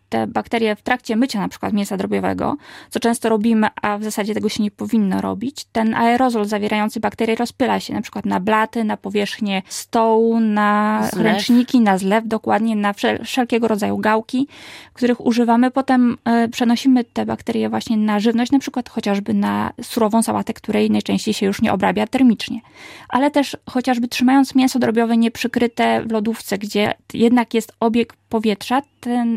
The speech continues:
Speaker 1: bakterie również się rozprzestrzeniają, ponieważ ta temperatura chłodnicza nie niweluje zagrożenia kampylobakteriozą. Tak naprawdę, żeby skutecznie działać przeciwko tym bakteriom, należałoby poddać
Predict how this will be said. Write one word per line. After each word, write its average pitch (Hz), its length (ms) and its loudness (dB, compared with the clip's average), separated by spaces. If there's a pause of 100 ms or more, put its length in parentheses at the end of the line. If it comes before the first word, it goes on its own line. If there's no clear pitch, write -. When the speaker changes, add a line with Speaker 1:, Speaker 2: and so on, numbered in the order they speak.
(120)
Speaker 1:
bakterie 226 460 0
również 220 260 -2
się 208 120 -4
rozprzestrzeniają, 208 680 -2 (280)
ponieważ 247 380 -2 (420)
ta 220 100 -4
temperatura 226 560 0
chłodnicza 240 500 0 (300)
nie 247 260 4
niweluje 247 760 2
zagrożenia 214 640 -2 (300)
kampylobakteriozą. 208 960 -4 (220)
Tak 226 140 -2
naprawdę, 220 760 0
żeby 208 180 -4
skutecznie 214 580 -2
działać 107 500 -2
przeciwko - 420 -4
tym 208 140 -2
bakteriom, 226 400 0
należałoby 226 520 2
poddać 240 440 -2